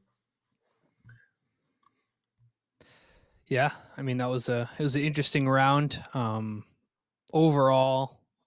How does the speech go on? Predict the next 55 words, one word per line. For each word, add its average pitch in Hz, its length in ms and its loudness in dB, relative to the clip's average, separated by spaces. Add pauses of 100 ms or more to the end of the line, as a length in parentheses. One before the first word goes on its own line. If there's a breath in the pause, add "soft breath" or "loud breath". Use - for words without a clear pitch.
(140)
on 120 220 -4
the, 113 400 -6
for 131 140 -10
Saturday 131 400 0
night, 127 320 -2
Jordan 123 260 -2
LaBelle 120 360 0
gets 117 240 -10
his - 160 -6
first - 380 -8 (200)
pro 120 340 0
overall 117 480 -2
win. 117 320 -4 (720)
He's 127 120 -8
won 120 140 -2
a 110 40 -8
couple 113 300 -4
heat 117 160 -4
races, 113 460 -4
and 110 100 -8
he 110 40 -8
won 107 200 -6
in 110 80 -6
the 110 80 -6
do-, 110 160 -2
he 113 160 -4
won 110 180 -4
a 107 100 -2
round 110 320 -4
in 110 120 -6
the, 110 220 -6
the 123 100 -4
Dominator. 110 580 -2
So - 100 4
you 220 80 8
know 202 140 12
the 131 100 4
speed's 117 380 -2
there. 104 300 -2
Like, 104 160 -4
you 117 120 -6
just, 107 280 -6
you 120 160 -4
just 110 160 -2
kinda 107 160 -4
waiting 110 260 -2
for 107 180 -4
it 101 40 -2
all 101 140 -2
to 104 80 -10
get, - 180 -8 (160)
to 113 100 -6
come 104 240 -6
together. 104 400 -4
So 104 280 -4